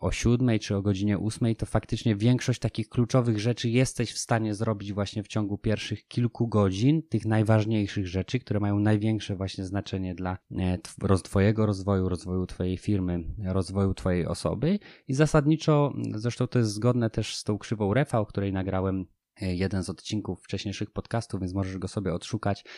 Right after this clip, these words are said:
Wtedy też jesteśmy najbardziej produktywni. Więc z jakich konkretnie czterech elementów składa się ten pakiet poranny? Pierwszy element to jest modlitwa. Dla osób wierzących,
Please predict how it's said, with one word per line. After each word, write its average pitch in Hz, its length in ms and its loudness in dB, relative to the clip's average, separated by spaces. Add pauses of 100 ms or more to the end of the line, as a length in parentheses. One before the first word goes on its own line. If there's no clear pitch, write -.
(240)
Wtedy 127 260 4
też 123 160 2
jesteśmy 123 380 -2
najbardziej 113 460 2
produktywni. 98 840 -4 (500)
Więc 113 280 4
z 104 140 -4
jakich 170 360 4
konkretnie 139 480 2
czterech 127 460 2
elementów 110 460 2
składa 104 320 0
się 101 160 0
ten 98 180 -2
pakiet - 360 -4
poranny? - 560 -4 (280)
Pierwszy 180 400 2
element 107 680 2 (320)
to - 80 0
jest - 340 0
modlitwa. 110 840 0 (240)
Dla 101 180 0
osób 101 360 -4
wierzących, 104 800 -2